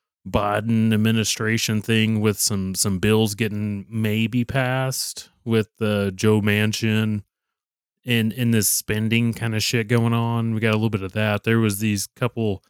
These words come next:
airstrikes that look kind of bad in a way because we, we struck an Al-Qaeda terrorist in Afghanistan, even though we said that there was no way there would be a,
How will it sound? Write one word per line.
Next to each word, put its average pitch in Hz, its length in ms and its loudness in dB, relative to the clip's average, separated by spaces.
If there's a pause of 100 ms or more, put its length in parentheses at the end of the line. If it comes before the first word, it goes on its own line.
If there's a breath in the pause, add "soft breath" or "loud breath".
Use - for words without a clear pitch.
(440)
airstrikes 107 1080 0 (160)
that 101 460 0
look 117 460 0 (240)
kind 175 260 4
of 165 160 4
bad 135 320 0
in 156 100 6
a 156 60 6
way 151 300 6
because 117 580 2 (580)
we, 131 160 6
we 123 140 6
struck 135 460 4
an 127 180 2
Al-Qaeda 120 580 0
terrorist 117 840 2
in 113 260 0
Afghanistan, 120 840 0
even 113 320 2
though 113 180 4
we 107 160 2
said 110 420 0
that 101 220 0 (1800)
there 120 120 8
was 104 160 6
no 110 220 6
way 110 200 4
there 107 200 4
would 101 160 2
be 104 180 2
a, 101 220 2